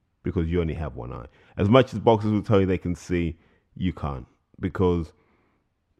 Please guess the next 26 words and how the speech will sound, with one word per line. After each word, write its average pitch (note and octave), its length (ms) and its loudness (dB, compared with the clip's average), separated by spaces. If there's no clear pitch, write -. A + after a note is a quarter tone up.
your A2 240 6
eyeballs G2 480 2
reacting F2+ 480 -2
to - 100 -18
that, E2 200 -4
your D#2+ 140 -6
eyelids F2+ 360 -2
are D#2+ 60 -10
closing, E2+ 420 0
you're D#2 140 -4
blinking F#2 500 0
more F2 200 0
than E2 180 -4
you D#2+ 100 -6
would. E2+ 340 -6
You E2 100 -4
know, E2+ 80 0
you E2+ 140 -4
can E2 180 -4
feel G2 220 4
the F2+ 140 0
gentle F2 360 -2
sting - 580 0
on F2 100 0
the E2 100 -2
eyeball, E2+ 720 0